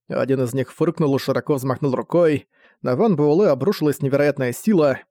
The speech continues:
у него изо рта брызнула кровь. Халат разорвало на мелкие клочки,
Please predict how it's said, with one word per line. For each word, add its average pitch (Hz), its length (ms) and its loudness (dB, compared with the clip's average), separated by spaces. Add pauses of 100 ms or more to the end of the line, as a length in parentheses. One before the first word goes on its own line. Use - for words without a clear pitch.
(160)
у 139 60 -6
него 247 240 2
изо 139 180 0
рта 175 180 0
брызнула 139 420 0
кровь. - 520 -2 (440)
Халат 127 300 -2
разорвало 127 480 -2
на 131 80 -2
мелкие 131 320 -2
клочки, 135 560 -2